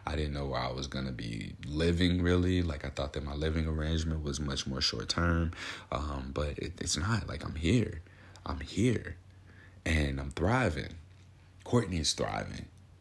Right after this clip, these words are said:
And H on my chest, again, while it served its purpose, he served his purpose,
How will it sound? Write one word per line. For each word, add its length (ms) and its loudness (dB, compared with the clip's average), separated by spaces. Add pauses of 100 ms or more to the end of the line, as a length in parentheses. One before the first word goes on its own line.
(540)
And 640 0 (280)
H 260 4
on 120 4
my 120 4
chest, 480 4
again, 460 0 (1300)
while 640 2 (640)
it 260 4
served 840 2
its 300 0
purpose, 540 -2
he 140 0
served 340 2
his 160 0
purpose, 560 2